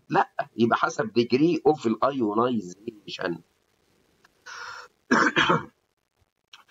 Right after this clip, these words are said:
يبقى انا هعمل ماسكن للكربوكسيليك اسيد جروب اللي هي الاسينشال فور الاكتيفيتي ديت.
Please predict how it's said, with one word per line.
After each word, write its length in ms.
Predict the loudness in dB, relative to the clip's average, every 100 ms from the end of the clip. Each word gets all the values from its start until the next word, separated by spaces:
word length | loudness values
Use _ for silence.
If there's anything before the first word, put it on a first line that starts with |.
| _
يبقى 180 | 0 2
انا 100 | 4
هعمل 240 | 2 2 -2
ماسكن 300 | -2 0 2
للكربوكسيليك 720 | 2 2 -2 0 0 0 0
اسيد 260 | -2 0
جروب 180 | 2 4
اللي 100 | 6
هي 40 | 4
الاسينشال 480 | 2 0 0 2
فور 180 | 0 0
الاكتيفيتي 640 | 0 -4 -4 -4 -2 0
ديت. 220 | 2 2